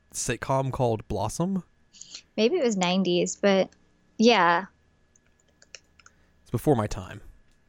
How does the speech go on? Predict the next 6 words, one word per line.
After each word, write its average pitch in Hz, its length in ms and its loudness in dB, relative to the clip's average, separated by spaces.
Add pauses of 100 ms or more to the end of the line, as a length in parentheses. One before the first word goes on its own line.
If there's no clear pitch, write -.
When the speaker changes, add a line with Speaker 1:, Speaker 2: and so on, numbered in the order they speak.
(720)
Speaker 2:
Nineteen 247 460 4
ninety 220 360 4
to 196 80 -2
nineteen 202 360 -4
ninety-five, 180 720 -4
sorry. 180 640 -2